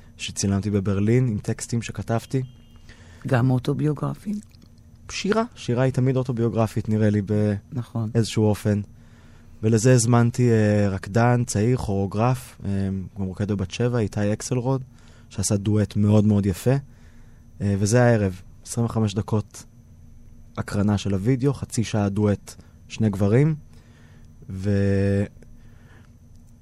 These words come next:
Speaker 1: והעניין של רב-תחומיות, בין-תחומיות, אה, בתוך מדינה שמאוד מאוד מאוד... אה,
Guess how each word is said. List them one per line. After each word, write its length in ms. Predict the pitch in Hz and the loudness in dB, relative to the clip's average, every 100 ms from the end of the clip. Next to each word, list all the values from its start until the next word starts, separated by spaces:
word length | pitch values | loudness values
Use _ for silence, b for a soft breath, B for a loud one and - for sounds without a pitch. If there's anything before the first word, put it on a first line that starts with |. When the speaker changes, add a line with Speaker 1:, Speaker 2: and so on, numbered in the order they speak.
| - | -12
Speaker 1:
והעניין 460 | 95 104 104 143 180 | -2 2 2 2 -2
של 200 | - 104 | -2 -2
רב-תחומיות, 1120 | 95 92 117 123 - - 117 110 107 98 - - | -2 -2 0 0 -2 -2 0 0 0 -4 -10 -14
בין-תחומיות, 1400 | 95 92 113 117 101 117 110 107 104 104 92 - - 101 | -12 -2 0 0 -2 -2 2 2 2 0 -4 -12 -10 -4
אה, 280 | 98 95 95 | -2 0 -2
בתוך 520 | 95 - - 107 101 | -6 -8 -4 -4 -4
מדינה 460 | 113 117 107 101 110 | -4 -2 0 0 0
שמאוד 800 | - 117 107 - - 101 107 110 | -2 -4 -4 -10 -16 -12 -10 -6
מאוד 260 | 120 107 | -4 -2
מאוד... 360 | 104 107 107 104 | -2 0 0 0
אה, 300 | 113 104 104 | 0 0 -2